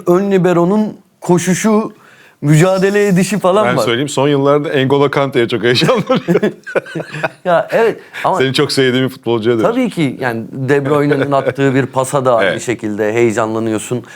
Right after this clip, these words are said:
Speaker 2: Evet.
Speaker 1: Bernardo Silva'nın attığı bir çalıma da aynı şekilde heyecanlanabiliyorsun. Bunlar var ama
Speaker 2: Ama onlara
Speaker 1: e,
Speaker 2: klasik on numara yaratıcılığı demek mümkün mü?
Speaker 1: Değil herhalde.
Speaker 2: Tanımlamada
Speaker 1: Yani işte
Speaker 2: bir şey var.
Speaker 1: Messi var. Ya şeyi kaldırmıyor bugünkü o taks-, <clears throat> taktiksel disiplin. Bir adamın,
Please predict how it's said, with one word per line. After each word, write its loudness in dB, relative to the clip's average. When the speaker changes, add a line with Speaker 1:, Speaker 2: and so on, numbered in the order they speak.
Speaker 2:
Evet. -8
Speaker 1:
Bernardo 0
Silva'nın -2
attığı -2
bir -2
çalıma 0
da 4
aynı -2
şekilde -6
heyecanlanabiliyorsun. -2
Bunlar 0
var 2
ama -2
Speaker 2:
Ama -2
onlara 2
Speaker 1:
e, -4
Speaker 2:
klasik -2
on 0
numara 0
yaratıcılığı -2
demek -6
mümkün -4
mü? -4
Speaker 1:
Değil 6
herhalde. 0
Speaker 2:
Tanımlamada 0
Speaker 1:
Yani 0
işte -2
Speaker 2:
bir -10
şey -6
var. -6
Speaker 1:
Messi -2
var. 0
Ya 2
şeyi 4
kaldırmıyor 2
bugünkü 2
o 2
taks-, -2
<clears throat> -
taktiksel -4
disiplin. -10
Bir 2
adamın, -2